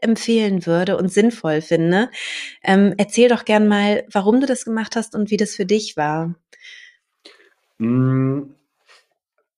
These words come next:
Speaker 2: also, mm, ich hab's erstens einmal total spannend gefunden, weil ich, wie gesagt, mit dem Thema grundsätzlich was anfangen kann. Ähm, aber es war natürlich jetzt nicht so einfach,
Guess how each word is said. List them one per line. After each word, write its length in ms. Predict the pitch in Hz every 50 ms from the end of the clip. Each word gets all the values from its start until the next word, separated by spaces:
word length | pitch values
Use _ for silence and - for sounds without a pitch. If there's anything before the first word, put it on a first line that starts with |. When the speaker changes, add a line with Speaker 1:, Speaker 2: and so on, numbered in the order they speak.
| _ _ -
Speaker 2:
also, 540 | 117 117 117 113 110 127 123 120 120 123 123
mm, 420 | 127 127 127 127 127 131 131 127 _ _ _ _ _ _ _ -
ich 120 | - 110 113
hab's 260 | - - - - _ -
erstens 360 | 98 104 - - 113 104 104
einmal 140 | 104 101 92
total 300 | 104 98 - 98 95 92
spannend 380 | - - 95 87 98 104 101
gefunden, 360 | - - - 101 98 101 101 98
weil 180 | 95 95 95
ich, 60 | 95 95
wie 80 | 92
gesagt, 260 | - - 92 - -
mit 140 | 95 92 -
dem 140 | 98 92 -
Thema 300 | - - 90 95 98 92
grundsätzlich 800 | - 92 95 95 - - 95 - - - 98 95 - - - 95
was 160 | 95 92 - -
anfangen 560 | 80 90 95 92 - 101 98 101 101 101 98
kann. 360 | - 107 104 110 113 113 - -
Ähm, 440 | 98 95 95 92 92 92 95 95 - _ - - - _ -
aber 160 | 104 98 98
es 140 | 95 - -
war 140 | 95 92
natürlich 380 | 95 101 98 - 107 101 101 101
jetzt 220 | 107 101 - -
nicht 220 | 104 101 95 - _ _ _ _ _ _ _ _ -
so 480 | - - - - - 101 101 - -
einfach, 840 | - 90 90 92 98 110 117 113 - - 98 92 92 101 101 - -